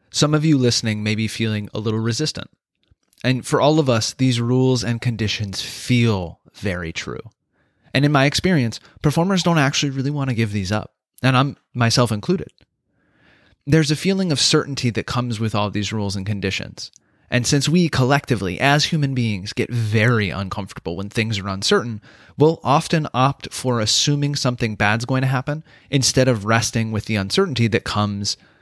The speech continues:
within the context of trying to perform at your best. This gets coupled with the desire for control. When we don't have certainty, we look for all the buttons and levers on the control panel that we can play with.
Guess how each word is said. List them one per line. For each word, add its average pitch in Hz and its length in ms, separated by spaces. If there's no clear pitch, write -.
within 123 240
the 117 80
context 107 540
of 104 80
trying 101 260
to 98 60
perform 95 440
at - 120
your 98 80
best. 85 340
This 139 160
gets - 180
coupled 143 360
with 123 140
the 131 40
desire 113 480
for 110 160
control. - 560
When 143 160
we 139 100
don't 143 260
have 147 200
certainty, 101 580
we 139 140
look 135 240
for 135 200
all 127 120
the 131 80
buttons 120 400
and 117 120
levers 113 460
on 107 120
the 101 60
control 190 340
panel 113 340
that - 120
we 104 100
can 98 140
play 85 180
with. - 260